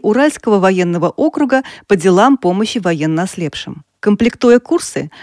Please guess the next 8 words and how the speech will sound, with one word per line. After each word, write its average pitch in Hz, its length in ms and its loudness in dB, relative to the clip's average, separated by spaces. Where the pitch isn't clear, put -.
добиваясь 220 560 2
снабжения 226 520 2
курсантов 175 640 -4
учебными 175 500 -2
пособиями 165 720 -2
и 196 120 -6
перфокарточной 196 840 -4
бумагой, 196 600 -2